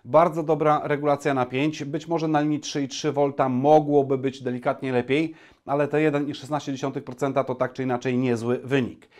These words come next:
Bez problemu oczywiście zasilacz zaliczył testy Crossload, zwłaszcza ważny jest ten na linii dwunastowoltowej, bo wiadomo, że komponenty w nowoczesnych komputerach głównie z tej linii korzystają,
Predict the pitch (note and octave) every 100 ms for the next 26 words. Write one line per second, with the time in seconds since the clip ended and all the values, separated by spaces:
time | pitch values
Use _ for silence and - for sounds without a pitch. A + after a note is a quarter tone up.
0 | - - _ C#3+ G3 G3 F3+ F#3 F3 D#3+
1 | D#3+ E3+ D#3 D3 D#3+ C#3+ C3+ C3+ C#3 C#3
2 | B2+ C#3+ - C3+ D#3 C#3+ D#3 A#2 A#2 C#3
3 | - C3 C3 B2 B2+ B2 C3 B2+ B2 A#2+
4 | A#2 B2+ B2 A#2 A#2 C3 C3 C#3+ A#2+ A#2+
5 | A#2+ B2 A2+ A#2+ A#2+ A2+ B2 B2 B2 A#2
6 | A2+ A#2 A2+ B2+ - A#2 A#2 A#2+ A2+ C3
7 | C3 A#2+ C3+ C3 C3 B2+ B2+ B2+ C#3 C#3
8 | F3